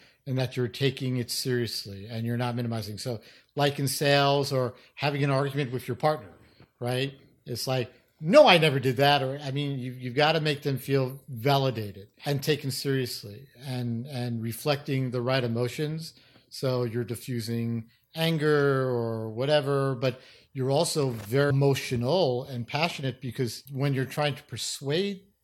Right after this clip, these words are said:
someone to do something that's not necessarily great for them, you have to appeal to their motivations. It's always about their motivations, you know?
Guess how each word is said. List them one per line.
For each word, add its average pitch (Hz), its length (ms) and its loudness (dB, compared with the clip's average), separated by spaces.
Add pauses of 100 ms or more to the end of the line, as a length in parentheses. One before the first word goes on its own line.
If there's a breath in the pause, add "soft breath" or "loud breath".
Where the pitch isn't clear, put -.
someone 135 440 0
to 110 80 -10
do 120 200 -2
something 123 260 -4
that's 113 220 -6
not 113 220 -8
necessarily 113 540 -8 (100)
great 147 280 -8
for 185 120 -6
them, 202 340 2 (720 soft breath)
you 123 180 -4
have 147 300 -2
to 123 440 -2 (260)
appeal 151 420 0
to 147 240 -6
their 131 200 0
motivations. 117 840 -4
It's - 100 -20
always 143 320 -4
about 123 260 -4
their 120 100 -6
motivations, 110 680 -8
you 107 80 -12
know? 101 280 -12